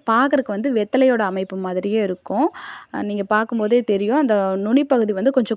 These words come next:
கூர்மையா இருக்கிற மாதிரி இருக்கும். இது வந்து நீள்வட்ட வடிவ இலை பிரண்டை தான். ஆனா அந்த நுனிப்பகுதி வந்து கொஞ்சம் மொட்டையா இருக்கிற மாதிரி இருக்கும்.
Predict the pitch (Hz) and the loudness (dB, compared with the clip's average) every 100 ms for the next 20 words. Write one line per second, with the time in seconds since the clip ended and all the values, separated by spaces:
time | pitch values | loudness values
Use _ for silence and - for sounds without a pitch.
0 | - 233 214 208 196 180 185 185 180 180 | 0 2 2 0 -2 -2 -4 -2 -2 -2
1 | - - - 247 262 294 233 254 320 247 | -6 -10 -4 0 2 2 2 2 4 4
2 | 247 233 220 226 208 196 214 190 196 196 | 4 2 0 0 0 2 2 2 0 0
3 | 190 180 180 202 339 - - - - 214 | -2 0 0 0 0 -4 -14 -8 -2 0
4 | 247 220 214 240 294 269 220 208 196 277 | 2 2 2 2 4 4 2 0 0 0
5 | 269 240 233 202 190 247 254 196 190 185 | 0 0 0 -2 0 2 2 0 -4 -4
6 | 185 185 175 | -2 -2 -2